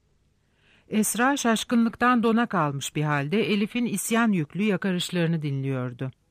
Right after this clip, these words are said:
"Arkeolog aynı zamanda bir psikolog gibi olabilmeli derdin ama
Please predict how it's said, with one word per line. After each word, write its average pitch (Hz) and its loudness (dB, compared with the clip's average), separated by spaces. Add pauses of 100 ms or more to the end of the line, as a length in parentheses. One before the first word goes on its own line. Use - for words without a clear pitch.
(640)
"Arkeolog 214 0
aynı 254 4
zamanda 175 2
bir 214 0
psikolog 220 0
gibi 160 0
olabilmeli 156 2
derdin 160 2
ama 180 0